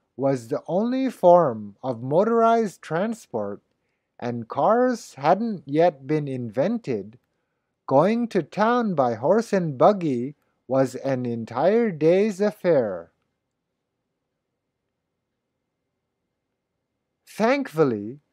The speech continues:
Carl Benz patented a vehicle powered by a gas engine on January twenty-ninth, eighteen eighty-six,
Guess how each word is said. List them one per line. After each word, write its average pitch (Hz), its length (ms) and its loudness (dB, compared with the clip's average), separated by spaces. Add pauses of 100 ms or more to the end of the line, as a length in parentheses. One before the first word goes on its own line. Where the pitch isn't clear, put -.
Carl 233 420 2
Benz 151 680 0
patented 196 920 -2
a 120 440 -2
vehicle 240 840 2
powered 220 560 2
by 127 180 0
a 113 160 -2
gas 160 640 -2
engine 135 760 -6 (380)
on 127 260 -4
January 233 680 0
twenty-ninth, 185 960 -4 (380)
eighteen 226 580 -2
eighty-six, 196 1000 -4